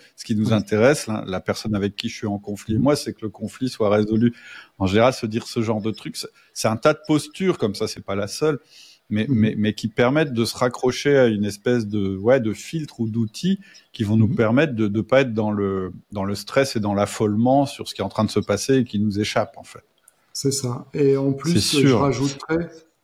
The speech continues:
Speaker 2: sur ton filtre, en fait, c'est différentes tailles de filtres, c'est-à-dire des petits filtres ou des gros
Speaker 1: Ouais.
Speaker 2: filtres, pour pas être non plus trop impacté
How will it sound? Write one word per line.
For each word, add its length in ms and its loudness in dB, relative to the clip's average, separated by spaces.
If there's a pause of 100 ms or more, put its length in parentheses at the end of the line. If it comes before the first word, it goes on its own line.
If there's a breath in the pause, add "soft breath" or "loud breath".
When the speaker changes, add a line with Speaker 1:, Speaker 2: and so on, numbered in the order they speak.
(120)
Speaker 2:
sur 280 -4
ton 160 0
filtre, 360 0
en 100 0
fait, 220 0
c'est 280 -2
différentes 580 -4
tailles 260 -2
de 120 0
filtres, 440 -6
c'est-à-dire 460 0
des 160 2
petits 220 -6
filtres 400 -4
ou 60 -2
des 140 4
gros 260 2
Speaker 1:
Ouais. 60 -2
Speaker 2:
filtres, 400 0 (580)
pour 260 -2
pas 160 2
être 160 0
non 180 -2
plus 220 -6
trop 260 -4
impacté 640 0